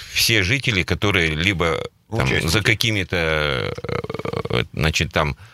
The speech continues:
Speaker 1: плюсами приходят, за какими-то наградами, либо, значит, э, им это неинтересно.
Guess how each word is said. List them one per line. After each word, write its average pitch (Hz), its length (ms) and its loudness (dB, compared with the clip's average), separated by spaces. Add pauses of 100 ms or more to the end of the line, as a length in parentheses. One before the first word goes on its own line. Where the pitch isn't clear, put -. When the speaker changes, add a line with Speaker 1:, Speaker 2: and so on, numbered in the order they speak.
(200)
Speaker 1:
плюсами 110 440 2
приходят, 147 580 0
за 101 220 0
какими-то 104 500 0
наградами, 95 580 2
либо, 120 440 0
значит, 80 420 -2
э, 95 220 2
им 107 180 0
это 90 160 -2
неинтересно. 82 800 -2